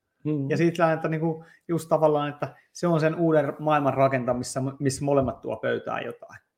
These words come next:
Speaker 2: Eikä vaan se, että toinen ottaa ja toi-, toinen niinku kuuntelee. Et se, et niinku tavallaan just se, että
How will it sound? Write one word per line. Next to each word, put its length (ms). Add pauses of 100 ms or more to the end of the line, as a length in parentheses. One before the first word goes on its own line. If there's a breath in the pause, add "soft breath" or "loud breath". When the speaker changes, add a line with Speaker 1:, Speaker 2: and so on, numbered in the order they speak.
(480)
Speaker 2:
Eikä 240
vaan 180
se, 160
että 160
toinen 340
ottaa 440
ja 120 (480)
toi-, 240 (120)
toinen 320
niinku 280 (580)
kuuntelee. 540 (520)
Et 100
se, 140
et 140
niinku 180
tavallaan 420
just 140
se, 100
että 220